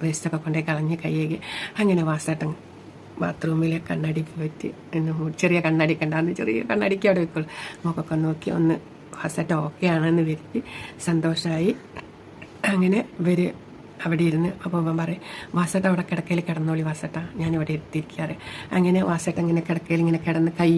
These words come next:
ഇങ്ങനെ തലക്കി കൊടുത്ത് ഇങ്ങനെ തല പൊന്തിച്ച് വെച്ചിട്ട്, ഏ, സാബുവിനോട് ഇങ്ങനെ വാ-, സംസാരിക്കുക. അപ്പോൾ സാബു പറയും, "വാസേട്ട പണ്ടൊക്കെ ഉണ്ടല്ലോ വാസേട്ട, ആ മൂരിക്കാള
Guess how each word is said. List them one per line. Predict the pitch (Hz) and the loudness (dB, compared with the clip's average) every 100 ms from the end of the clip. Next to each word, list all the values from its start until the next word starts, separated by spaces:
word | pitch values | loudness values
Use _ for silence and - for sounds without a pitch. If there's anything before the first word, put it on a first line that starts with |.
| 170 170 | 6 6
ഇങ്ങനെ | 160 165 - - - - | 6 2 -4 -18 -14 0
തലക്കി | 165 151 - 160 | 0 0 0 0
കൊടുത്ത് | 160 175 | 0 -2
ഇങ്ങനെ | 170 180 277 - | 0 0 -4 -2
തല | 185 185 | 0 2
പൊന്തിച്ച് | 180 175 185 | 2 2 0
വെച്ചിട്ട്, | 185 - - - - - - | -4 -2 -6 -6 -10 -6 0
ഏ, | 175 165 165 | 4 4 4
സാബുവിനോട് | 180 160 170 170 | 2 4 4 4
ഇങ്ങനെ | 165 165 | 6 6
വാ-, | 165 156 | 4 2
സംസാരിക്കുക. | 165 160 156 160 165 | -2 0 -2 -2 -6
അപ്പോൾ | 160 160 | -6 -4
സാബു | 156 156 | -4 -4
പറയും, | 143 - - - 160 | -6 -10 -14 -8 -4
"വാസേട്ട | 156 170 175 165 | -2 -2 -2 0
പണ്ടൊക്കെ | 156 160 165 | 0 0 0
ഉണ്ടല്ലോ | 165 160 160 156 | 0 2 2 0
വാസേട്ട, | 156 160 175 165 | 0 -2 2 2
ആ | 165 175 - - - | 2 -2 -10 -16 0
മൂരിക്കാള | 160 160 160 170 | 4 4 4 2